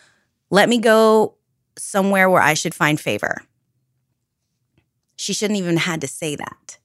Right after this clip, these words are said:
because way back in Leviticus, it was commanded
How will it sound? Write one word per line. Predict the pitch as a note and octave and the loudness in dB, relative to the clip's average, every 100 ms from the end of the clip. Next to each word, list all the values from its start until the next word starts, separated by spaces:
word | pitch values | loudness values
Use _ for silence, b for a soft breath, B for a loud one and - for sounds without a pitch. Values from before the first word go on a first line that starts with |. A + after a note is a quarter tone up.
| _ _ _ _ _ _ - | _ _ _ _ _ _ -6
because | E3+ - F3+ D3+ | -6 -4 -4 -4
way | C#3+ D#3+ G#3 | -4 0 2
back | A3 G#3 F#3+ | 2 2 0
in | F3+ | -2
Leviticus, | D#3 F3+ F#3+ - G#2+ - - - b b b _ | 0 0 -2 -6 -10 -10 -16 -20 b b b _
it | F#3 | -2
was | F3 D#3+ | -2 -4
commanded | - F3+ D#3 D#3+ G3 G3 C3+ - | -4 0 2 2 2 0 -2 -6